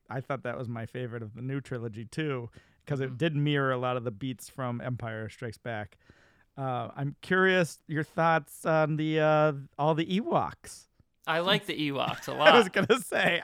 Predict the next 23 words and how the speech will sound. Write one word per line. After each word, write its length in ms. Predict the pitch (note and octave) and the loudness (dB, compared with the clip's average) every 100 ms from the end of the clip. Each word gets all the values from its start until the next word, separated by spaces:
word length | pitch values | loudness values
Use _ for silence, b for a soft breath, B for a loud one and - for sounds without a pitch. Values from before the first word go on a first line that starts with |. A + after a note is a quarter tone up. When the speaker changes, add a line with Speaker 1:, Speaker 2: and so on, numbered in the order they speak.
| - | 0
Speaker 1:
I 60 | |
had 160 | A3 G3 | 2 2
a 80 | F#3 | 2
feeling. 460 | - F#3 F3 E3 - | -6 -4 -2 -2 -6
<laughs> 760 | - - - - - - - E3+ | -10 -12 -12 -8 -10 -8 -4 4
Speaker 2:
Um, 580 | F3 E3 D3+ C#3+ C3+ - _ - | 6 6 4 -2 -8 -14 _ -2
not 280 | E3+ B3 | 2 4
only 260 | C#4+ A3+ D3+ | 4 0 0
that, 520 | C3 F#3 F3 B2 - _ D3 | 4 6 6 4 0 _ -6
yeah, 160 | C3+ | -4
the 140 | B2 C3+ D#3 | 2 2 2
E-, 100 | D#3+ | 2
Ewoks 300 | D#3 C3+ B2+ C3+ | 2 2 2 -4
are, 80 | |
like, 160 | B2+ B2 | -4 -6
Tiana's 400 | - B2+ B2 A#2+ | -6 -4 -6 -6
favorite. 300 | B2+ B2+ A#2+ | -6 -4 -4
That's 160 | B2 C3 | -4 -4
why 100 | C#3 | -2
she 140 | - | -2
likes 260 | A#2 C#3 - | -4 -6 -6
that 200 | B2 A#2 | -6 -6
one. 240 | A#2+ A#2 | -6 0